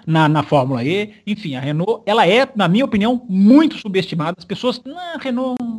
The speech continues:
tá ali no cantinho." Não tá, não. A Renault pode, o problema é que pode demorar três, quatro, cinco anos, não sei, mas eu vejo a Renault dando muito certo na, na, na Fórmula um.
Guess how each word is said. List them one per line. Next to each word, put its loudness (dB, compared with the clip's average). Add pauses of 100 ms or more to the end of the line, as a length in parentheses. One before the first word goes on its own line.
(460)
tá -2
ali -2
no -2
cantinho." -2
Não -2
tá, 2
não. 0 (120)
A -20
Renault -6 (260)
pode, 2
o -14
problema 4
é -2
que -10
pode 0
demorar -2
três, 0
quatro, -2
cinco 0
anos, 0
não -6
sei, -8
mas -10 (400)
eu -2
vejo 2
a -2
Renault 0
dando 4
muito 0
certo 0
na, -4
na, -10
na -16
Fórmula -10
um. -20